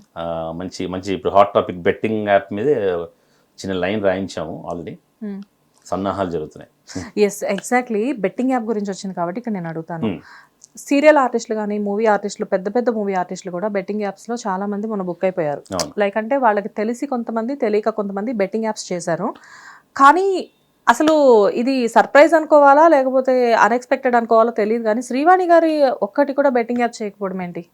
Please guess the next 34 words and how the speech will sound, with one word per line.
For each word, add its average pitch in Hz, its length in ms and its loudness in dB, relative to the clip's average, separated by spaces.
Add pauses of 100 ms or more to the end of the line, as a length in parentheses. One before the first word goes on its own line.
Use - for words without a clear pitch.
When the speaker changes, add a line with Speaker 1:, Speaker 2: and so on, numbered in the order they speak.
(600)
Speaker 1:
అంటే 127 200 -2
మే-, 92 560 0 (340)
నేను 110 300 0
గొప్పగా 123 300 2
అని 135 120 6
చెప్పట్లేదు. 107 800 -2
ఆ, 98 80 4
డే 98 240 4
వన్ 127 160 2
నుంచి 127 220 -2
కూడా 127 420 0 (420)
మేము 110 340 -2
వీళ్ళు 113 280 -4
అంటే, 113 240 0 (160)
ఆ, 98 180 2
కొన్ని 110 200 -4
కొన్ని 110 180 0
యాప్స్ - 400 -2
చేయం 131 220 4 (400)
Speaker 2:
Hmm. 240 140 -4
Speaker 1:
ఎందుకో. 208 320 -4 (240)
Speaker 2:
Hmm. 220 220 -8
Speaker 1:
ఆ, 90 340 -6 (100)
బేసిక్ 113 340 -2
శ్రీవాణి 170 340 0
కూడా 90 200 0 (180)
బేసికల్గా 120 520 4 (340)
అలా 107 160 6
ఉంటే 110 220 4
వద్దులే, 113 580 4 (140)
ఆ, 95 400 -4
సందీప్, 98 360 -4
వద్దులే 95 220 -2
రాజేష్, 92 340 -2